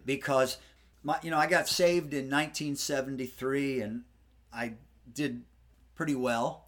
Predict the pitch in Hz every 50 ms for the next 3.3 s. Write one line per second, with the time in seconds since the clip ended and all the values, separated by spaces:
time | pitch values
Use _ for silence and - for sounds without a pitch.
0 | _ - 117 127 123 131 131 - 160 147 151 151 143 - - 131 131 135 147 160
1 | 160 - - 120 117 113 123 127 123 123 127 131 139 143 151 156 139 120 143 147
2 | 143 139 135 139 147 143 135 123 - - 156 151 143 - - - 156 151 156 156
3 | - - - - 202